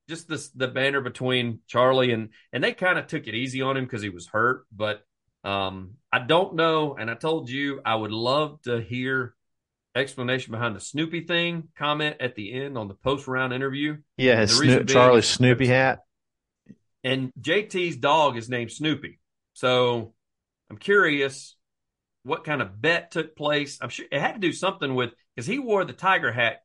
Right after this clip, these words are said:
Speaker 1: Saturday. And so something had, there's had to been some sort of bet 'cause the Thomases beat the Woods on Saturday that Charlie had to wear something that they gave him or something. And then,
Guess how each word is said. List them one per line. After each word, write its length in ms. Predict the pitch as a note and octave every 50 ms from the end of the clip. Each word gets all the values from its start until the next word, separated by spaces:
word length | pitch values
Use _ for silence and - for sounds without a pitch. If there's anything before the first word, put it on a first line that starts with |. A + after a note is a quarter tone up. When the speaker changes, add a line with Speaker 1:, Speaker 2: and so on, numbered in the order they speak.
| _ _
Speaker 1:
Saturday. 640 | - - D3 C3 B2 A2 G2+ F#2 E2+ E2+ E2+ F2 - _ _ _ _ _ _
And 180 | C#3 C#3 C3+ B2+
so 440 | - D3 C#3 C3+ C3 A#2+ A#2 A2+ _ _ _ _ _ _
something 500 | - - A3 C4 C4+ - - F#3+ E3 C#3
had, 400 | B2 A#2 D3 D#3+ D#3 - - B2+
there's 200 | C#3+ D3 C#3+ -
had 160 | F#3 - -
to 40 | E3
been 160 | F#3 D#3+ C3+
some 240 | - - G3 G3+ G3
sort 260 | - - F#3 D#3 B2
of 240 | G#2+ F2+ F2+ G#2 -
bet 280 | C3+ C#3+ C3+ A#2+ - _ _ _ - - F#2 - - _ _ _ _ _ _
'cause 140 | C3+ B2 G#2+
the 80 | F#2
Thomases 640 | F#2 - D#3+ F3+ G3 F#3+ D#3+ - - C3 A#2 A#2 - _ _ - -
beat 280 | - F3 G3 G3 - _ -
the 80 | C3+ B2
Woods 520 | A#2 A#2 A2 G#2+ G#2+ G2+ G#2 - - - -
on 240 | A#2 G#2+ G#2 G2+ -
Saturday 640 | - A2+ G#2+ G#2 G2 F#2 F#2+ G2 F#2+ F#2+ F#2+ - _ _ _ _ _ _ _ _
that 120 | A2+ A2+ -
Charlie 340 | - D3 D3 D3 C#3+ C3 A#2+
had 160 | B2+ B2 G#2
to 60 | G#2
wear 200 | G2 G#2+ A2 G#2+
something 480 | G#2 - - G#2+ G#2 - - - G2 F#2+
that 140 | F#2 F2 - - F#2
they 120 | F#2 F#2 F2
gave 240 | E2+ F#2 F#2 F2+
him 120 | F2 E2+ E2
or 60 | D#2+
something. 380 | - F2+ E2+ E2 _ E2 E2+ F#2
And 120 | G#2 A#2
then, 280 | A#2+ A#2+ A#2+ A2+ G#2+